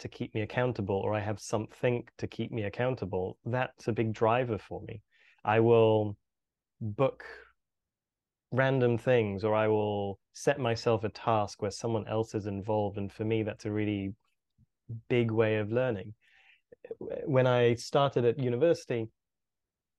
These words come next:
long story short, a lot of my best friends are non-medics. And they did electrical engineering, or they did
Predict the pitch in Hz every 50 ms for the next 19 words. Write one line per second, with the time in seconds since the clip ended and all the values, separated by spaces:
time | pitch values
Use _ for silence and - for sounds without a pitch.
0 | _ _ _ _ - - - _ _ _ _ - 143 127 127 127 120 - - 120
1 | 113 110 - - 127 123 127 127 113 107 110 110 113 107 104 104 101 98 95 -
2 | _ _ _ _ - - 120 120 113 110 - - - - 107 104 104 104 107 107
3 | 104 104 98 95 95 95 98 104 104 107 110 107 104 101 95 92 117 151 - -
4 | - - - - _ _ _ _ _ _ _ _ _ _ _ _ _ _ _ -
5 | 113 107 107 104 104 101 104 101 101 101 101 98 95 - - - _ - 110 104
6 | 104 95 107 104 101 104 98 95 98 - - - _ _ _ _ _ _ _ _
7 | _ _ _ _ _ _ _ _ _ _ _ _ _ - - _ _ _ _ _
8 | _ _ - - - 160 131 127 117 - 120 - 117 113 113 110 104 107 110 110
9 | 107 104 101 95 95 95 92 95 98 101 101 101 92 104 98 98 104